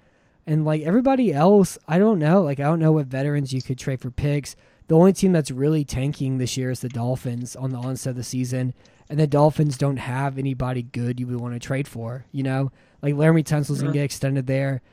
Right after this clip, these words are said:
Speaker 1: I guess if you wanted to trade for their safety or try, try to trade for Devontae Parker, but overall, like, there just isn't a lot of pieces there that you would wanna give draft picks for. And that's, like, the only tanking team this season that you could kinda sniff around at.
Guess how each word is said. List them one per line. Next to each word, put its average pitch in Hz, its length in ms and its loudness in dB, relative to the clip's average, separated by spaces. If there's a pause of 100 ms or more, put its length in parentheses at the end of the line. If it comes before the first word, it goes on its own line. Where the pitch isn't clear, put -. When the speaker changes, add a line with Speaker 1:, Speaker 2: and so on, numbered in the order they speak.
(120)
Speaker 1:
I 151 120 0
guess 156 260 2
if 156 60 -2
you 151 80 2
wanted 147 180 2
to 139 60 0
trade 139 260 -2
for 131 160 -4
their 123 120 -2
safety 131 480 -4
or 127 100 0
try, 135 320 -6 (240)
try 147 240 0
to - 80 -6
trade 143 180 -2
for 143 120 -4
Devontae 127 440 -6
Parker, 131 440 -4
but 123 280 -8 (420)
overall, 175 340 2
like, 156 160 2
there 147 140 2
just 147 260 -2
isn't 147 540 0
a - 40 -10
lot 135 220 -2
of 127 60 -8
pieces 135 440 -4
there 127 140 -4
that 123 180 -6
you 131 80 0
would 120 120 -8
wanna 120 240 -6
give 120 200 -10
draft 117 340 -6
picks - 180 -10
for. 120 340 -8 (380)
And 139 160 -2
that's, 139 200 -4
like, 139 140 0
the 139 100 -2
only 127 480 -2 (300)
tanking 135 380 -2
team 135 300 -4
this 123 120 -6
season 123 300 -6
that 123 60 -4
you 120 120 -4
could 123 120 -4
kinda 120 260 -6
sniff - 280 -6
around 120 340 -8
at. 127 240 -12